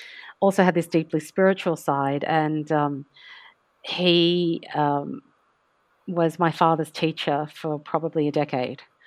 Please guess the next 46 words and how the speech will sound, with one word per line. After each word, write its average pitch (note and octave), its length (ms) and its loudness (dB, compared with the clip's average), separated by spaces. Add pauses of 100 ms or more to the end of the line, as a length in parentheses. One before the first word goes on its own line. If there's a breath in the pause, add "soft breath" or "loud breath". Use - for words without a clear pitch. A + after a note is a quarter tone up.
(440 loud breath)
uh, C#3+ 240 -2
while D3 320 2
he D3+ 140 -2
was D3+ 180 0
in D3+ 80 0
Alexandria. C#3+ 540 0
It - 40 -6
took - 140 -6
my F3 100 2
father D#3 280 -2
a C#3+ 60 -2
long D#3+ 200 0
time D3+ 240 2
to - 80 -6
graduate D3 480 0
'cause C#3+ 140 -10
there D3 80 -4
was C#3+ 100 -8
never, E3 160 2
<laughs> C#3+ 60 -10
I E3+ 160 0
think D#3+ 280 -6
it D#3+ 40 -12
was - 160 -12
because D3+ 300 -10
of, D3 100 -10
like, D3+ 160 -4
the E3+ 60 -8
shortage D3 420 -6
of D3 80 -10
money. D3 320 -2 (480 loud breath)
Um, D#3+ 400 10 (880)
and F3+ 260 6
so, F3 380 2
uh, F3 120 4
as F#3+ 120 -6
far F#3+ 160 6
as G3 80 4
I G3+ 80 6
understand, G3 360 4
my F3+ 120 4
grandfather E3 580 0
really D#3 220 -2
loved D3+ 200 -6
my D3 120 -4
father, D3 420 -2